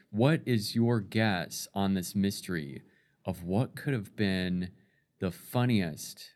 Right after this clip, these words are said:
of funny stuff in our most recent recording, which was about Nope?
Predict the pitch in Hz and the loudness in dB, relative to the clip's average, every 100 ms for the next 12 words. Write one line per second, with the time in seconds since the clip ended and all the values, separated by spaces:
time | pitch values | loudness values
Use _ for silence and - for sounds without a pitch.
0 | _ 92 - 107 92 87 - 95 73 64 | _ -8 -2 0 2 0 -2 -2 -2 -6
1 | - - _ 104 101 117 135 - 160 156 | -14 -20 _ 0 4 4 4 4 2 2
2 | 131 135 220 139 117 120 143 117 98 - | -2 -2 0 4 4 2 0 2 2 2
3 | 82 - - | -4 -8 -16